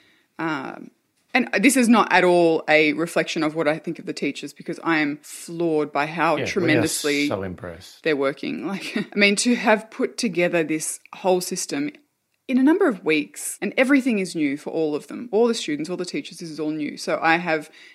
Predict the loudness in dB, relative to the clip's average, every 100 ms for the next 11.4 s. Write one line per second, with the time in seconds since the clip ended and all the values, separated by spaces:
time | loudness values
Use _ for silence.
0 | _ -2 0 -2 -2 -2 -4 -4 -4 -2
1 | -2 2 4 4 2 -8 _ -4 -2 0
2 | 0 0 -4 -4 -4 -4 -4 -4 -6 -4
3 | -6 -4 -2 -2 -4 -4 -6 -4 -6 -4
4 | -6 -4 -6 -2 -2 -4 -6 -4 -2 -2
5 | -6 -4 -2 -2 -2 -6 -8 -10 -10 -12
6 | _ -6 -4 -4 -4 -8 -10 _ -4 -2
7 | -2 -2 -2 -2 -4 -4 -6 -6 -6 -8
8 | -6 -6 -6 -8 -10 -10 -14 _ _ _
9 | -10 -6 -4 -2 -2 4 6 4 2 -8
10 | -10 -10 -10 -8 2 4 6 2 0 -2
11 | 4 6 6